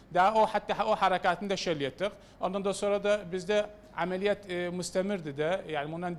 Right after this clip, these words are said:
e, kırk sekiz saat evvel, e, iki Daesh'i tuttular. E, yed-, yedi tane, e, Daesh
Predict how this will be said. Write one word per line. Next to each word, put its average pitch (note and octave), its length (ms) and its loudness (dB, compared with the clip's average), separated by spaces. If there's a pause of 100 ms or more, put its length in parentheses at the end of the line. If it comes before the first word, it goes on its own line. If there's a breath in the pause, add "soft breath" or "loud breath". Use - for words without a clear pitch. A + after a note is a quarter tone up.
e, E3 300 -4
kırk - 220 -8
sekiz E3 280 -8
saat D3 300 -4
evvel, E3+ 280 -2 (320 loud breath)
e, C3+ 460 -6
iki D#3+ 320 -10
Daesh'i D3 320 0
tuttular. D3 500 -4 (280 loud breath)
E, - 80 -8
yed-, C#3 680 -6
yedi D3+ 360 -6
tane, D#3+ 380 -2 (240)
e, C#3+ 380 -4
Daesh D3+ 400 0